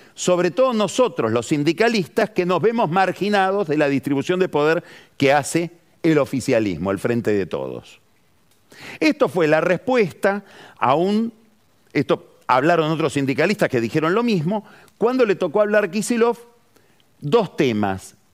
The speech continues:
Primero, una enorme preocupación por lo que puede hacer la Corte en materia de coparticipación en el, la disputa que hay con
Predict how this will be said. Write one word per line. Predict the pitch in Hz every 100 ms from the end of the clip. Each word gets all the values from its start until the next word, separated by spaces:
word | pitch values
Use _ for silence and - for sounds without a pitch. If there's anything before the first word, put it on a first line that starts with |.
| -
Primero, | 214 247
una | 180
enorme | 175 220 240 202
preocupación | 139 151 131 120 131 196 196
por | 156
lo | 135 120
que | 131
puede | 170
hacer | 156 147 151
la | 135
Corte | 113 165 156 156 - 123
en |
materia | 123 123 160 156
de | 131
coparticipación | - 107 113 110 104 107 120 - 180
en | 127 110
el, | 110
la | 113
disputa | 110 107 160 123
que | 104
hay | 135
con | 117 123 123